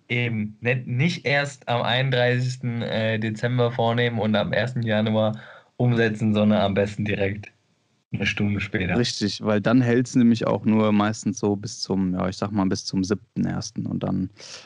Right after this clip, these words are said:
Speaker 2: hat sich die Fitti-Mitgliedschaft auch schon wieder erledigt eigentlich.
Speaker 1: <laughs> Richtig, das ist echt krass. Nee, zum Abschluss, mein Lieber, hab ich noch hier, äh, ein kleines, äh, Spiel vorbereitet. Also, es heißt
Speaker 2: Oh.
Speaker 1: Spie-, was heißt Spiel?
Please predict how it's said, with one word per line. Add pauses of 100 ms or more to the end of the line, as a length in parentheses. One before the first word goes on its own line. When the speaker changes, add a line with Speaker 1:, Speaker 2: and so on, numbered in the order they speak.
(120)
Speaker 2:
hat
sich
die
Fitti-Mitgliedschaft
auch
schon
wieder
erledigt
eigentlich. (380)
Speaker 1:
<laughs>
Richtig,
das
ist
echt
krass. (400)
Nee, (300)
zum
Abschluss, (220)
mein
Lieber,
hab
ich
noch
hier,
äh,
ein
kleines,
äh,
Spiel
vorbereitet. (320)
Also,
es
heißt
Speaker 2:
Oh.
Speaker 1:
Spie-, (400)
was
heißt
Spiel?